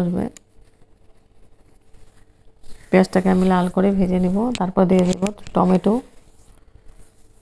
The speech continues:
টমেটোটা paste করে দিয়েছি, এখানে আধাটা দিয়েছে টমেটো।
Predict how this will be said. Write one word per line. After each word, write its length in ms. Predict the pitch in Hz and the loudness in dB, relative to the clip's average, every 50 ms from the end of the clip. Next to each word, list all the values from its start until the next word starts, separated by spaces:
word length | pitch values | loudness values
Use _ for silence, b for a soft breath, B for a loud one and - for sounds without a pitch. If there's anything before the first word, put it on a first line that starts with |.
| - - - - - | -20 -20 -16 -8 -4
টমেটোটা 440 | 180 175 180 190 190 208 202 202 196 - | -2 0 0 0 0 2 0 0 2 2
paste 200 | 196 190 190 - - - | 2 0 0 0 -2 0
করে 160 | 190 196 196 185 196 | 0 2 2 2 2
দিয়েছি, 300 | 196 196 190 190 - 226 233 208 | 2 2 0 0 0 0 0 0
এখানে 260 | 196 - 190 185 190 190 196 196 - - 185 | 0 -2 -2 0 0 0 -2 -2 -4 -4 -4
আধাটা 280 | 180 196 185 - 190 185 | -2 -2 -2 -2 -2 -4
দিয়েছে 400 | 175 185 185 180 175 - - 202 202 196 | -2 -2 -2 -2 -2 -2 -2 -4 -2 -2
টমেটো। 360 | 190 180 180 180 170 208 | -2 -2 -2 -4 -4 -6